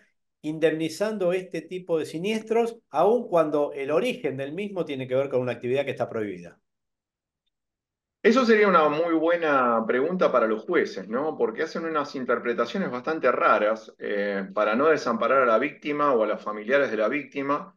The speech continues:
Speaker 2: cuando en realidad fue la víctima la que se puso en riesgo infringiendo la ley. Eh, por lo tanto, es una interpretación donde los jueces muchas veces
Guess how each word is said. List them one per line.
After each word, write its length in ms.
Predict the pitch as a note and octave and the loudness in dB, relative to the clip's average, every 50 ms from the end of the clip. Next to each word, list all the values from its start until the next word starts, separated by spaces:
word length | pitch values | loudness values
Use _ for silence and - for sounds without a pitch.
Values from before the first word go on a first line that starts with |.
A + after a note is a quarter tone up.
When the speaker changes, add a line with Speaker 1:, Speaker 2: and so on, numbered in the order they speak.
| _ _ _ | _ _ _
Speaker 2:
cuando 240 | - A#2 A2+ A#2 A2+ | -2 0 0 0 0
en 80 | A2 A2+ | 0 0
realidad 340 | A2+ A2+ A#2 C#3 E3+ F3+ | 0 2 2 2 2 2
fue 140 | - - C3 | 0 0 2
la 100 | B2 A2+ | 2 2
víctima 380 | A2+ D#3 - - D3+ C3 B2 A2 | 2 0 -2 -6 -6 -4 -4 -4
la 100 | A#2+ A#2 | -4 -6
que 100 | G#2 G2 | -6 -8
se 160 | - - G2 | -6 -8 -8
puso 440 | - - B2 A2+ - - A#2 G#2+ G2+ | -6 -8 -8 -6 -2 0 0 0 0
en 100 | G2+ G2 | -4 -4
riesgo 640 | A#2 C#3+ D3 D3 - _ _ _ - D#3 E3 D#3 D3 | -2 -2 -2 -2 -4 _ _ _ -6 0 2 2 2
infringiendo 560 | B2 G#2 G#2 G#2+ G2+ G2 - - G2+ F#2+ F#2+ | 2 0 -4 -6 -8 -8 -8 -6 -4 -2 0
la 80 | G2 | 0
ley. 260 | B2 E3 D3+ F#2 F2 - - - _ _ _ _ _ _ _ | 2 2 2 2 0 -4 -12 -20 _ _ _ _ _ _ _
Eh, 240 | - G#2+ G#2 G#2 G2+ F#2+ | -2 0 2 2 2 0
por 120 | G2+ G#2 G#2+ | -2 -2 -2
lo 100 | G#2+ G#2+ | 0 0
tanto, 880 | B2+ B2+ C3+ C3 - B2 A#2 A2 G#2+ G#2 G#2 G#2 G2+ F#2+ - - - _ _ | 0 -2 -2 0 0 2 4 4 4 4 4 4 2 2 -2 -6 -14 _ _
es 220 | - D3 E3 E3 - | -4 -4 -2 0 0
una 160 | D3 C3+ B2 | 0 0 0
interpretación 1120 | A#2 A2+ A#2 A2 G#2+ G#2+ A2+ G#2+ G#2 A2 A2+ - D3+ D3+ D#3 D#3+ E3 D#3+ E3 E3 - - _ _ _ - | 0 2 0 0 0 -2 -4 -2 -2 -2 -2 -2 0 0 0 0 0 -2 -6 -10 -12 -18 _ _ _ -6
donde 920 | - A2+ A2+ A2 A2 A2 A2 A2 G#2+ G#2+ G#2+ G#2+ G#2 G2+ G2+ G2+ G2 - _ _ _ | -2 0 0 2 2 2 2 4 4 4 2 2 0 0 -2 -4 -6 -10 _ _ _
los 180 | - A2 A2 - | -2 -2 -2 0
jueces 600 | - C3+ C3+ C#3+ - C3+ A#2+ A2+ - - _ _ - | 2 2 2 2 2 0 -4 -4 -6 -12 _ _ -10
muchas 340 | A2+ A#2 A#2+ A#2+ A#2+ A2 - | -8 -6 -4 -4 -4 -4 -4
veces 500 | A#2+ A#2 - B2 G#2+ - - - _ | -4 -4 -2 -4 -4 -4 -8 -16 _